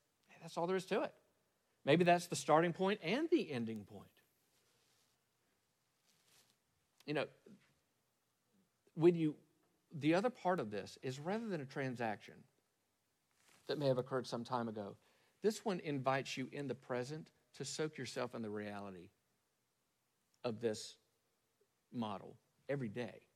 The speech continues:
And as you renew your mind every day, you become more like the reality of the self-sacrificial love you see on the cross.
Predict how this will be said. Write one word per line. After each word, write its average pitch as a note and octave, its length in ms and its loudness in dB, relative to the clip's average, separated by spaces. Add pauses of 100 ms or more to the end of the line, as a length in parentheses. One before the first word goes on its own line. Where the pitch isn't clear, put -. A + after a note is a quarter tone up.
(960)
And C#3 120 -2
as C#3 120 0
you D3 100 2
renew C#3 240 6
your D#3+ 160 2
mind D#3 340 0
every F#2 200 -8
day, F#2 340 -12 (2250)
you C3+ 140 -2
become C3+ 380 -4
more C3 220 2
like A#2+ 300 -2
the B2 80 -2
reality A2+ 520 0
of G#2+ 100 -4
the A2 80 -10
self-sacrificial G#2+ 960 -6
love G2 200 -10
you G2+ 80 -14
see G2 220 -12
on F#2 120 -16
the F2+ 60 -20
cross. F#2 340 -18